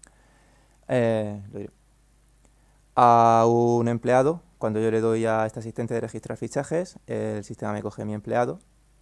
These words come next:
y puedo ponerle un código de, de entrada y salida. Comentar que este código, eh, es opcional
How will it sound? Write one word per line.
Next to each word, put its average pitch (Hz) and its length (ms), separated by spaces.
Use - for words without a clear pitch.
y 123 140
puedo 110 200
ponerle 117 520
un 107 680
código 113 360
de, 104 380
de 101 200
entrada 107 400
y 107 60
salida. 101 400
Comentar 110 280
que - 80
este 151 200
código, 139 400
eh, 113 520
es 120 120
opcional 135 560